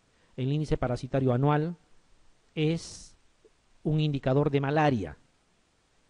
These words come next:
¿Qué les voy adelantando? Y esto se debe de ver ya cuando hagamos salud pública en la parte de epidemiología propiamente, porque es un indicador epidemiológico, que no es otra cosa de dividir el número de casos entre la población y multiplicarlo por diez mil como constante.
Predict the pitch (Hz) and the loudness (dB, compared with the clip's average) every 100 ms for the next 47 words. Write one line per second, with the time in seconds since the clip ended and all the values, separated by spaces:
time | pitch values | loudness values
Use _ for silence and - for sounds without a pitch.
0 | _ _ _ _ _ - 233 233 254 233 | _ _ _ _ _ -4 -4 0 2 2
1 | 202 190 208 202 196 208 - 196 180 190 | 2 2 2 0 0 -2 -4 -2 0 0
2 | 156 151 170 151 143 151 143 143 127 123 | -2 0 2 2 2 2 2 2 2 2
3 | 135 135 123 139 139 147 170 120 117 135 | 2 2 4 4 4 0 0 0 0 -2
4 | 123 113 113 113 113 120 - 156 - 131 | -2 -2 -2 0 0 0 -2 -2 -2 -2
5 | 123 135 143 - 135 147 143 135 120 120 | -2 -2 -2 -2 0 0 0 -2 -2 0
6 | 123 151 131 120 110 117 123 123 131 165 | 4 4 4 -2 -4 -2 -2 -2 -4 -6
7 | 170 _ _ _ 302 311 233 214 226 190 | -8 _ _ _ -4 0 2 2 2 2
8 | 190 147 160 175 180 185 143 147 170 175 | 2 2 2 0 0 0 0 0 4 4
9 | 175 185 170 170 143 131 160 180 175 - | 4 2 2 2 0 0 -2 -2 -4 -12
10 | _ - 143 151 156 160 202 214 151 143 | _ -2 0 2 4 4 4 2 0 0
11 | 147 156 156 135 123 123 156 139 120 113 | 0 4 4 4 0 0 0 -2 -2 -4
12 | 117 110 123 92 90 | -4 -4 -6 -8 -12